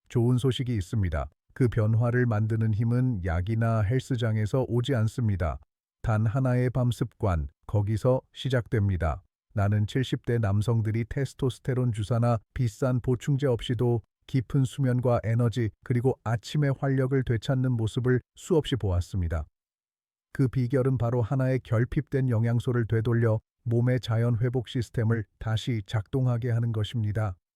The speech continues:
잠이 깊어지면 에너지가 돌아옵니다. 몸이 회복되면 자신감이 따라옵니다. 그리고 그 모든 변화는 단 한 가지 비타민,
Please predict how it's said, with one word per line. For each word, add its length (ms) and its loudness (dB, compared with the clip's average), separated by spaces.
잠이 320 0
깊어지면 840 0
에너지가 540 0
돌아옵니다. 840 -2
몸이 340 0
회복되면 840 -2
자신감이 600 -2
따라옵니다. 800 -2
그리고 500 0
그 140 -2
모든 600 0
변화는 580 0
단 200 0
한 220 0
가지 240 -2
비타민, 560 0